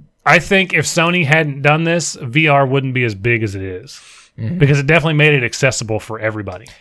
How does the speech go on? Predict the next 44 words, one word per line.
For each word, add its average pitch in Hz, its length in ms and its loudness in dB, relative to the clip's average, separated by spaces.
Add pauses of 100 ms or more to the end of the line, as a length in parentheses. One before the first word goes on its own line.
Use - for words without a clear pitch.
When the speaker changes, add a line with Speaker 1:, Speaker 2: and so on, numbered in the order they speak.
(120)
Speaker 2:
Yeah, 131 160 0
it, 147 180 -2
it, 156 180 0
well, 156 100 -2
I 156 40 2
definitely 160 300 0
think 131 80 -4
it 127 40 -4
made 117 320 -4
it 120 180 -8
big 123 180 -4
with 113 320 -6 (100)
the 113 220 -6 (100)
more 117 160 -6
casual 104 480 -6
audience, 90 460 -16
too. 80 280 -16
Because, 120 200 0
Speaker 1:
Yeah. 120 160 2
Speaker 2:
I 123 140 -2
mean, 131 120 -2
V 156 120 0
R 135 100 2
is 110 100 -4 (880)
big-ish 113 480 -4
with 113 120 -6
the - 60 -14
P 110 120 -6
C 120 220 -4
gamers, 107 140 -8
but 123 120 -6
even 123 120 0
Speaker 1:
Yeah. 117 40 -4
Speaker 2:
when 117 80 -4
we 113 80 -2
see 117 160 -4
Half-Life 110 340 -4
Alyx 110 360 -8 (120)
download 110 280 -12
numbers, 110 300 -10
and 107 80 -14
they're 110 80 -10
still 110 200 -6
not 101 200 -14